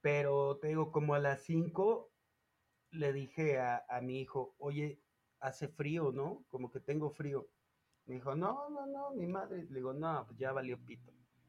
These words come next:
Empecé a sentir un chingo de frío y ya después ya era, de verdad, algo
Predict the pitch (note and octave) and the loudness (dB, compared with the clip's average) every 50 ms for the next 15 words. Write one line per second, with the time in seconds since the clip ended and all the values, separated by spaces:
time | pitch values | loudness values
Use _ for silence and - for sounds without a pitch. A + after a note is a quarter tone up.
0 | _ _ _ _ _ _ _ _ _ _ _ _ _ _ - _ _ _ _ - | _ _ _ _ _ _ _ _ _ _ _ _ _ _ -20 _ _ _ _ -20
1 | _ _ - B2+ A#2+ C#3 C#3 C#3 - D#3+ E3+ F3 F3 F#3+ F#3+ F3 D#3+ F3 F3+ F#3 | _ _ -8 -4 0 0 0 4 6 6 6 8 6 4 0 0 0 0 2 2
2 | F3 F3 - - E3+ F3 F3+ F3 F3 E3+ C#3+ B2+ A2+ - - C#3 C#3+ D3+ E3+ F#3 | 2 0 -2 -2 0 0 2 2 2 2 2 0 -2 -4 -4 -2 0 2 4 4
3 | G3 G#3+ G#3 - - _ _ _ _ _ _ - C3+ C3 C3 C3 B2+ B2 B2 B2 | 4 4 2 0 -6 _ _ _ _ _ _ -10 -10 -8 -6 -6 -6 -6 -6 -8
4 | A#2+ A#2+ C3+ C3+ C#3 C#3 D3+ D3 D3+ - D3+ C#3+ D3 C#3+ B2+ C3 C3+ C3 C3 C3+ | -6 -4 -2 -2 0 2 0 0 0 0 2 2 2 0 -2 -2 0 0 2 2
5 | C3+ C3+ C3+ C3+ C3+ C3 B2 A#2+ A2 G2+ G2 - _ _ _ _ _ _ _ _ | 2 2 2 2 2 2 2 0 -2 -4 -8 -12 _ _ _ _ _ _ _ _
6 | _ _ _ _ _ _ _ _ _ _ - C#3 C#3+ C#3 C3+ D3+ E3 E3+ E3 E3 | _ _ _ _ _ _ _ _ _ _ 0 2 4 4 6 6 6 4 4 0
7 | D#3 D3 D#3 D#3+ G3 F#3+ F3 | 0 2 4 6 8 8 8